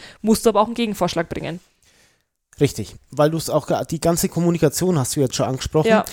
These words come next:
Speaker 2: Wichtig ist auch, dass man in angemessener Zeit antwortet. Schneller ist immer besser.
Speaker 1: Richtig.
Speaker 2: Das, das kann ich, das kann ich auch, äh, aus meiner, äh,
Speaker 1: Ja.
Speaker 2: Erfahrung sagen. Es gibt, ich hab da neulich ein schönes, äh,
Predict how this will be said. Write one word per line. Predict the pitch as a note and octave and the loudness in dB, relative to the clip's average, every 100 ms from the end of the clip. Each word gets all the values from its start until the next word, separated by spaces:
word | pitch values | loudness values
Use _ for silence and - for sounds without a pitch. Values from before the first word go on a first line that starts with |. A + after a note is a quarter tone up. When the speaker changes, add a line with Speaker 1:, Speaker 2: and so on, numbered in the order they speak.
| - - - | -14 -20 -4
Speaker 2:
Wichtig | G3+ - G#3 | -4 -2 -2
ist | F#3+ - | -2 0
auch, | D#3+ - | 0 0
dass | F3 | 0
man | F#3 E3+ | 2 0
in | D#3 D3+ | 0 -2
angemessener | B2+ D3+ D3 C#3 - D#3 | 0 0 2 0 0 -2
Zeit | - B2 C#3 | 2 0 0
antwortet. | B2 G3 C3+ B2 A2+ - | -2 -2 -2 -2 -4 -8
Schneller | - - C#3+ D3 E3+ | -8 0 2 2 2
ist | D#3+ - | -2 0
immer | F3 D3 F3+ - - | 0 2 -2 -4 0
besser. | F#3 - A2 - | 0 0 -4 -2
Speaker 1:
Richtig. | A#3 D3+ F3+ | 0 2 2
Speaker 2:
Das, | |
das | F3 - | 2 0
kann | F3+ | 0
ich, | E3 - A2+ | 0 -6 -10
das | D3 - | -10 -4
kann | E3+ | -2
ich | E3 | 0
auch, | B2 D3+ - | -2 -2 -2
äh, | |
aus | B2+ B2 A#2+ - | 0 0 0 -2
meiner, | C3+ C3 A#2 - | 0 0 -2 0
äh, | |
Speaker 1:
Ja. | - | 0
Speaker 2:
Erfahrung | B2+ D3+ D3+ D3 D3 | 2 2 2 0 2
sagen. | D3+ E3+ F#3+ - - - D3+ | 0 0 -4 -10 -12 -6 -2
Es | D3 | 0
gibt, | C4+ - | 0 0
ich | E3+ | -2
hab | F#3 | 2
da | F#3+ | 2
neulich | G3 G3+ | 2 0
ein | |
schönes, | F3+ G3+ G3 | 0 2 2
äh, | - | 0